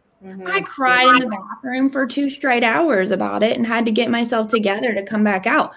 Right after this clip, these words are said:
Speaker 2: But that moment changed me. That moment said, "No, you're different. You're special."
Speaker 1: Mm-hmm.
Speaker 2: You know? And,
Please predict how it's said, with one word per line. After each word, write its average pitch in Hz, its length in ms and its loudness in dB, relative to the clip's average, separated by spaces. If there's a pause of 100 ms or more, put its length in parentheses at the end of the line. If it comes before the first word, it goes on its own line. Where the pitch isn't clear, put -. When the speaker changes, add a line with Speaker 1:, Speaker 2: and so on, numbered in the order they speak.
(280)
Speaker 2:
But 247 260 2
that 233 260 2
moment 233 480 4
changed 262 540 2
me. - 360 -6 (200)
That 233 180 2
moment 247 340 4
said, 233 140 2
"No, 226 140 2
you're 226 260 2
different. 233 480 0
You're 247 140 0
special." - 760 -6 (360)
Speaker 1:
Mm-hmm. 185 520 -14
Speaker 2:
You 214 100 -2
know? 220 380 4
And, 226 300 2